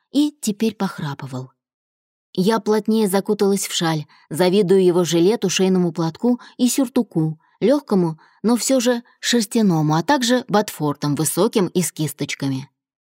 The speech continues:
На мне тоже было несколько слоёв одежды, однако им не хватало плотности, свойственной мужскому костюму. Сорочка, небольшое состояние в виде набитого монетами, поддельными банкнотами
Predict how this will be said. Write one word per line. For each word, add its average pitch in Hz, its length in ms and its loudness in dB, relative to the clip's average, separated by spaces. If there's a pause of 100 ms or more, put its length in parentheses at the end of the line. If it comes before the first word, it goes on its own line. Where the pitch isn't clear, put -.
(100)
На 254 160 2
мне 311 220 4
тоже 320 320 0
было 277 220 2
несколько 277 500 0
слоёв 254 360 0
одежды, 262 440 2
однако 233 360 2
им 254 320 2
не 247 80 2
хватало 233 420 -2
плотности, 151 760 -2 (180)
свойственной 175 640 0
мужскому 190 600 0
костюму. 151 560 -4 (500)
Сорочка, 262 520 0
небольшое 220 500 2
состояние 214 640 2
в 196 40 -2
виде 202 200 0
набитого 190 480 0
монетами, 180 560 0
поддельными 175 680 2
банкнотами 170 760 0